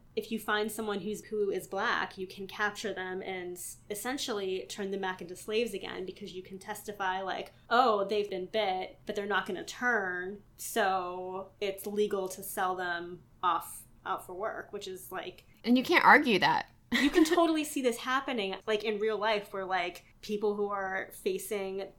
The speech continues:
Speaker 1: the fact of losing power, like, cling to it and come up with these ludicrous loopholes to keep themselves in charge.
Speaker 2: And it just reminds me, too, a little bit of, like, witch trials or something, where it's like, if someone accuses you of a w-,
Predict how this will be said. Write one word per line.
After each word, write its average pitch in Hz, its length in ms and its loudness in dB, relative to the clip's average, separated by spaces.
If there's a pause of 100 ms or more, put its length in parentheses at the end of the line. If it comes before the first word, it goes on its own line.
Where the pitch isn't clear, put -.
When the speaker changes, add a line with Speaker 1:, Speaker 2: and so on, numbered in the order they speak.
Speaker 1:
the 196 260 2
fact 196 300 0
of 185 100 -6
losing 196 300 -2
power, 190 600 -2
like, 180 300 -8
cling 233 380 0
to 196 260 -4
it 180 160 -10
and 190 180 -6
come 214 160 -8
up 208 140 -2
with 214 100 -8
these 196 200 -8
ludicrous 214 680 -2
loopholes 196 560 -6
to 190 120 -6
keep 185 260 -8
themselves 180 440 -10
in 165 100 -14
charge. - 680 -10 (220)
Speaker 2:
And 262 100 6
it 240 100 4
just 277 160 0
reminds 233 360 4
me, 226 160 2
too, 247 200 4
a 220 60 4
little 196 200 4
bit 190 100 2
of, 185 160 0
like, 175 320 2
witch 233 340 -2
trials 185 400 2
or 175 80 -6
something, 175 260 0
where 175 120 4
it's 170 100 0
like, 196 140 0
if 196 80 0
someone 240 240 4
accuses 220 420 2
you 226 60 4
of 202 80 2
a 196 40 2
w-, 190 200 -2